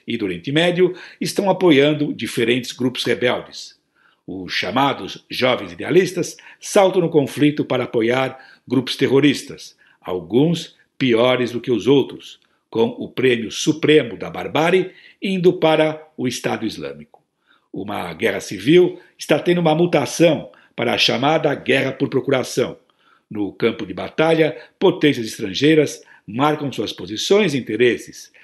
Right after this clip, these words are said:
Tal envolvimento basicamente significa jogar mais lenha na fogueira, perpetuando o conflito e abrindo espaço para um grande incêndio no Oriente Médio. O objetivo básico da Rússia é segurar as pontas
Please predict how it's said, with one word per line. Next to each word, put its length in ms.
Tal 380
envolvimento 720
basicamente 640
significa 720
jogar 420
mais 320
lenha 240
na 140
fogueira, 600
perpetuando 920
o 260
conflito 760
e 440
abrindo 520
espaço 680
para 160
um 140
grande 420
incêndio 640
no 80
Oriente 340
Médio. 380
O 120
objetivo 460
básico 480
da 160
Rússia 400
é 60
segurar 380
as 180
pontas 520